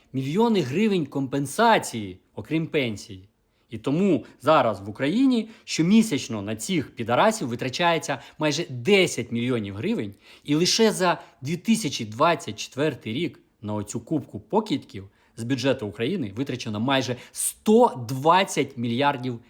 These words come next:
гривень. Станом на перше листопада дві тисячі двадцять четвертого року двадцять п'ять тисяч пенсіонерів отримують спецпенсію понад двадцять три тисячі шістсот гривень. І, зокрема,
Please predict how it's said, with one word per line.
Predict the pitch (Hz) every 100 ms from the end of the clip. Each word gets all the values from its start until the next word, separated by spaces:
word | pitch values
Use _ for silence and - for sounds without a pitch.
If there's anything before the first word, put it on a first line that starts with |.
| -
гривень. | 110 120 92 90 _ _ - - - - _ _ _ _ _
Станом | - - 220 254 226 190
на | 180 165
перше | - 220 247 226
листопада | 196 - 151 131 110
дві | 107 151
тисячі | 220 208 139
двадцять | 123 139 -
четвертого | 160 151 139 117 131
року | 254 - 98 101 _ _ _ _ _
двадцять | 120 180 185 196 -
п'ять | 208 190
тисяч | - 196 -
пенсіонерів | - 127 - 139 202 294 160 120
отримують | 120 202 220 160 123
спецпенсію | - 131 - 220 254 - 131 117 - -
понад | 269 240 123 -
двадцять | 113 135 127 120 -
три | 123
тисячі | - 110 107 -
шістсот | - 113 - 107 92
гривень. | 98 90 85 - - 123
І, |
зокрема, | 117 156 175 190 226 262 190